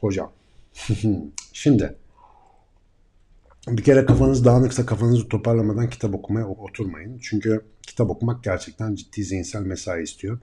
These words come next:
Bunun için temel nefes egzersizlerini öğrenebilirsiniz. En basitlerinden bir tanesi beş kez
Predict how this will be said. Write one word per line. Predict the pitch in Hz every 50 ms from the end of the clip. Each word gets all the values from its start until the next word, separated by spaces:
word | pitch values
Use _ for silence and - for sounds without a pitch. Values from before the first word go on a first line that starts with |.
| -
Bunun | - 156 156
için | 151 151 160 160
temel | 143 - - 143 147 147 147
nefes | 143 135 131 127 139 143 113 120
egzersizlerini | 120 110 110 120 117 110 107 113 117 104 110 113 104 117
öğrenebilirsiniz. | 113 113 113 117 117 117 101 107 104 98 - - 104 104 101 104 127
En | 131 131 123
basitlerinden | 117 107 - - - 104 101 104 95 101 101
bir | 104 -
tanesi | - 98 92 92 - - 113 104 104
beş | 127 127 117 - -
kez | - 110 117 120 - -